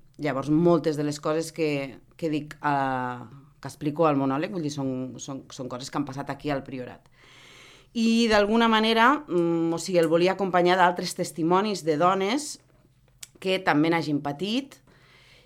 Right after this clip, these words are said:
i que li puguin donar, pues, un plus extra, no? Un valor extra al, al document imprès,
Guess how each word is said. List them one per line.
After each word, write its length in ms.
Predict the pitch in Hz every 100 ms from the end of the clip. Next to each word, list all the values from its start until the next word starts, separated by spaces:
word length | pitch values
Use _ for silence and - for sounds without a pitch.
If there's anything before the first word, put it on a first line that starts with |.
| _ _
i 500 | 214 202 202 202 - -
que 380 | 180 170 175 180
li 120 | 165
puguin 420 | - 170 175 190
donar, 580 | 185 175 175 180 190 185
pues, 560 | 175 147 - - - - _ _ _ _
un 220 | 185 170
plus 320 | 147 175 175 175
extra, 420 | 151 151 - 160
no? 160 | 151 180
Un 100 | 165
valor 260 | 156 156 156
extra 760 | 151 - 170 170 156 139 - -
al, 480 | 143 135 127 120 -
al 140 | 143
document 360 | 139 147 139 147
imprès, 600 | 147 147 151 151 -